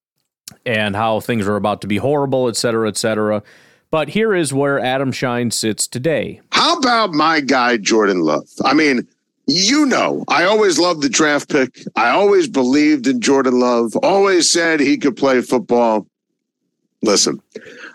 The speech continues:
Speaker 2: I am always the first to tell you when I'm right, and I'm always the first to tell you when I'm wrong. And obviously, I was spot on with San Francisco.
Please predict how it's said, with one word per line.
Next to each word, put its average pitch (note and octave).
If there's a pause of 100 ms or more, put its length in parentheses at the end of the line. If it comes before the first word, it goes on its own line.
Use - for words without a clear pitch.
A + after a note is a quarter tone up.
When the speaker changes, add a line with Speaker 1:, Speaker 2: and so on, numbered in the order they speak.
Speaker 2:
I F3
am F3
always D#3+
the C#3
first C3+
to -
tell C#3
you B2
when A#2+
I'm A2
right, F2+ (260)
and C#3
I'm C#3+
always D#3+
the C3
first A#2
to B2+
tell A2+
you G2 (100)
when F#2+
I'm E2
wrong. C#2+ (380)
And A2
obviously, C#3+
I A#2
was F#2
spot E3
on C#3+
with B2
San C3+
Francisco. G2+